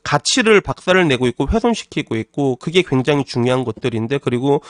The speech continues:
그거를 국가가 앞장서서 박살을 낸다는 거, 공중파 미디어가, 여기에 대한 비판을 좀 하고 싶었고, 그리고 늙은 여자들에겐 늙은 여자, 늙은 남자의 연애 방식이라는 게 있다는 거야. 그냥 그때그때 적당히 붙어 먹어가지고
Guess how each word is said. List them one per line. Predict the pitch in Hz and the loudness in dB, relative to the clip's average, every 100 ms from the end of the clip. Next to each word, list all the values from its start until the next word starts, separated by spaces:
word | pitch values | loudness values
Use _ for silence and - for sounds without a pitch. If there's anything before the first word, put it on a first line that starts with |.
| - - - _ _ | -20 -20 -20 _ _
그거를 | 185 190 202 196 165 | 4 6 8 6 4
국가가 | - - 269 262 | 0 2 4 4
앞장서서 | - 185 180 170 | 4 2 2 2
박살을 | 143 - 160 | 0 0 2
낸다는 | 143 123 120 117 | 2 4 2 2
거, | 117 | 0
공중파 | - 143 143 156 147 | 2 0 2 2 0
미디어가, | 113 120 117 120 120 | 0 0 0 2 0
여기에 | 135 190 | 0 2
대한 | 185 170 | 4 4
비판을 | 143 131 165 156 | 2 -2 0 0
좀 | 156 | 0
하고 | 160 165 | -2 -2
싶었고, | - - - 147 | -6 -8 -6 -6
그리고 | - 123 156 156 147 156 - - - _ - | -2 -2 2 2 2 0 -8 -20 -20 _ 4
늙은 | 185 226 285 | 4 6 4
여자들에겐 | 254 226 196 175 165 | 6 6 4 4 4
늙은 | 135 151 233 | 4 4 4
여자, | 220 147 127 120 110 117 | 4 4 6 6 4 2
늙은 | 151 214 | 4 4
남자의 | 208 127 127 139 123 | 4 2 4 4 4
연애 | 110 143 | 4 4
방식이라는 | 147 143 156 147 | 2 0 -2 -2
게 | 143 | -4
있다는 | 110 - 143 156 | -8 -4 -4 -2
거야. | 139 - - - - | -4 -4 -4 -6 -6
그냥 | - 170 175 170 165 | 0 2 4 2 0
그때그때 | - - 180 180 | -4 -4 -4 -2
적당히 | 160 - 160 160 | -4 0 2 0
붙어 | - - 185 | -2 -6 -2
먹어가지고 | 117 120 147 127 113 113 165 139 | 2 2 4 2 0 -4 -2 -2